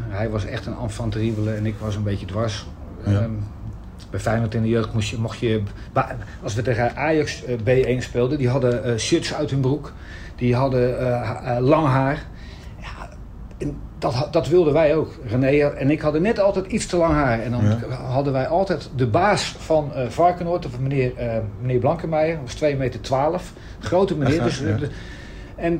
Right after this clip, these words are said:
Speaker 1: die, die had dan één keer in de maand, eh, "Van der Grijp, Kraai, naar de kapper, sokken omhoog, shirt in je broek. En voor de rest geen nieuws." Ja, en dan ging je naar de kapper.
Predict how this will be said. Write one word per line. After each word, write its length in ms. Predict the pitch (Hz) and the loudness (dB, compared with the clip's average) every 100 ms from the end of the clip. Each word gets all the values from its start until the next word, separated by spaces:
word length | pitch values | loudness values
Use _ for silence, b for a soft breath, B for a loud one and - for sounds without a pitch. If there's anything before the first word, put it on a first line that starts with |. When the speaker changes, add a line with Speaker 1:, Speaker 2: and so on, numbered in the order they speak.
| - | -4
Speaker 1:
die, 120 | 143 - | -10 -4
die 160 | 170 | 0
had 140 | 180 208 | 2 2
dan 140 | 190 | 2
één 180 | - 233 | 2 2
keer 120 | 202 | 2
in 60 | 190 | -2
de 60 | |
maand, 260 | 185 185 180 | -2 -2 -2
eh, 300 | - 165 165 143 - - - | -2 2 2 2 -2 -12 -14
"Van 180 | - 180 | -4 0
der 80 | 180 | 2
Grijp, 320 | 190 208 - - | 4 4 2 -6
Kraai, 360 | - 190 196 160 - | 2 4 6 2 -4
naar 240 | 165 185 196 | 0 2 4
de 60 | |
kapper, 400 | 190 208 208 214 - - - - | 6 4 4 0 -2 -12 -14 -12
sokken 420 | - - 220 220 | -2 4 6 6
omhoog, 440 | 214 196 196 196 - - | 6 6 6 4 -2 -6
shirt 280 | - 190 170 | 4 4 6
in 80 | |
je 80 | 160 | 4
broek. 360 | 127 113 - - - | 4 0 -2 -8 -6
En 80 | 127 | -2
voor 100 | 151 | 2
de 80 | |
rest 160 | 170 180 | 4 2
geen 160 | 170 143 | 2 4
nieuws." 340 | 110 101 - - - | 2 0 -6 -14 -14
Ja, 440 | - - - 104 - | -14 -12 -10 -10 -8
en 100 | 101 | -6
dan 280 | 98 98 98 | -6 -4 -6
ging 200 | - 104 | -4 -2
je 140 | 110 | 0
naar 140 | 120 143 | 0 -2
de 60 | |
kapper. 260 | 156 - | -2 -4